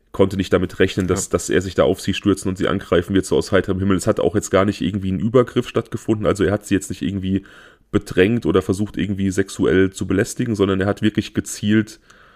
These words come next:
Speaker 1: ähm, ohne Vorwarnung auf sie eingestochen und dann eben der Gestalt, dass es auf jeden Fall in Tötungsabsicht geschehen ist. Also wie gesagt, Gesicht, Körper und Hals, also auch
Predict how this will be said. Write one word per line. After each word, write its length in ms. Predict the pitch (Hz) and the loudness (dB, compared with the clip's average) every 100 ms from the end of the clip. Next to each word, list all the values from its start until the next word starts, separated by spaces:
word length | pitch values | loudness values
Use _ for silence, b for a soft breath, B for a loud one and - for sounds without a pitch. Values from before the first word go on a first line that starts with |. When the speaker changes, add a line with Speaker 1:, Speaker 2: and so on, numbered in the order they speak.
| b b | b b
Speaker 1:
ähm, 220 | - 95 92 | 0 0 2
ohne 240 | 95 104 | 4 4
Vorwarnung 580 | 95 - 98 95 95 92 | 2 4 4 4 0 0
auf 160 | - - | -2 -4
sie 180 | - | -2
eingestochen 640 | - 92 90 - 90 - 87 | -2 0 -4 -6 -8 -6 -4
und 120 | 87 | 0
dann 120 | 90 | 0
eben 360 | - 95 95 95 b b b b _ - | 2 2 0 -4 b b b b _ 2
der 140 | 95 | 4
Gestalt, 600 | 95 - 92 90 92 - | 4 0 4 6 4 2
dass 160 | 90 - | -2 -2
es 300 | 92 - - - | -10 -12 -16 -8
auf 260 | - 90 | -2 0
jeden 180 | - 104 | 2 0
Fall 220 | 98 98 | 2 0
in 100 | 69 | 0
Tötungsabsicht 800 | 92 107 101 95 - - - 85 | 0 2 2 -2 -4 -6 -6 -8
geschehen 360 | - - 87 87 | -8 -4 -4 -4
ist. 140 | 85 - | -4 -4
Also 220 | 90 92 | -2 -4
wie 60 | |
gesagt, 380 | 92 95 90 - | -2 2 2 0
Gesicht, 460 | - 90 98 - - | -4 -2 -2 -4 -8
Körper 360 | - 92 - | 0 0 2
und 220 | 76 85 - | 0 0 -2
Hals, 320 | 87 90 - | -2 -2 -4
also 240 | 87 85 | -4 -2
auch 300 | 73 - - | 0 0 -2